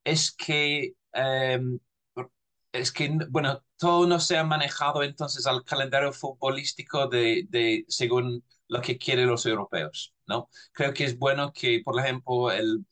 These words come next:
el continente africano se ha, ha, ha visto muy afectado por,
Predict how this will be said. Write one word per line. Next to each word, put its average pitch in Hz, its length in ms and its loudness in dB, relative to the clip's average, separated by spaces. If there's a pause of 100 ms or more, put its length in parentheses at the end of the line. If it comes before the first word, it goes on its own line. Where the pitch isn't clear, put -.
(140)
el 110 160 -4
continente 127 500 -2
africano 127 560 -2
se 123 160 0
ha, 110 120 2
ha, 107 200 -4 (140)
ha 104 100 -6
visto 110 320 -4
muy 120 200 0
afectado 127 600 -2
por, 101 340 -2